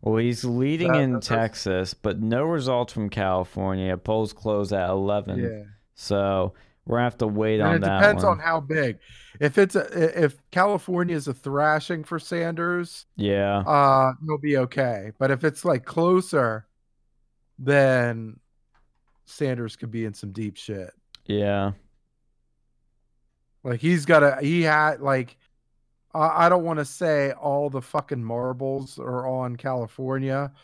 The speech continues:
Speaker 2: but if it's not an impressive showing, it could get bad. It could get toilet bad in a hurry.
Speaker 1: Yeah, you're right.
Speaker 2: Like
Speaker 1: You're absolutely right.
Speaker 2: like, you need Ca-, California is, like,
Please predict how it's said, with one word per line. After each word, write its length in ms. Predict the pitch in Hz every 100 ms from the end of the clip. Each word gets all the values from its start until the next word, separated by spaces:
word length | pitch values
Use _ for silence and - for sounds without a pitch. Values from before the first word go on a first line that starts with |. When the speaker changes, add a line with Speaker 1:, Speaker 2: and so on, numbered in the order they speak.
| _ _ _
Speaker 2:
but 140 | 143
if 160 | 131 123
it's 260 | 151 - 147
not 320 | 143 143 - _ _ _ _ _ _
an 120 | 147 131
impressive 580 | 113 143 131 - 117
showing, 580 | - 143 131 127 113 110
it 200 | 117 120
could 180 | 120 107
get 220 | 117 107
bad. 260 | 120 113 110 - - -
It 140 | 156
could 160 | 160 135
get 240 | 143 131 - _ _ _ _
toilet 460 | - 156 143 139 117
bad 300 | 131 123 117
in 80 | 117
a 80 |
hurry. 460 | 110 117 110 104 101 _ _ -
Speaker 1:
Yeah, 200 | 104 104
you're 200 | 104 107
right. 380 | 107 98 95 -
Speaker 2:
Like 380 | 123 123 120 110 _
Speaker 1:
You're 140 | 104 98
absolutely 420 | 95 - 95 95
right. 340 | 95 92 95 - - _ _ _ 123
Speaker 2:
like, 160 | 117
you 120 | 135 123
need 680 | 120 127 139 139 131 110 -
Ca-, 200 | 135 135
California 880 | - 151 139 127 147 139 131 120 113
is, 340 | 113 113 107
like, 380 | 110 107 98